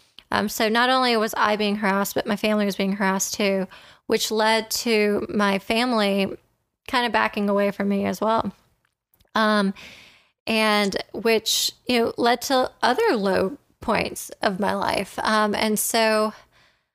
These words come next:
uh, I, uh, remember just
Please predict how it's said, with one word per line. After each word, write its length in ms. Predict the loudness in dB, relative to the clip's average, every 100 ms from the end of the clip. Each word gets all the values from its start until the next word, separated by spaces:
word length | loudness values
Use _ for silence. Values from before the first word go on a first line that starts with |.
| _ _ -2
uh, 380 | 2 2 0 -4 -6 -2
I, 540 | 0 2 2 2 0 -4 _ _ _
uh, 280 | -2 0 -2 -2
remember 720 | 0 0 0 2 2 2 0
just 380 | 0 -2 -4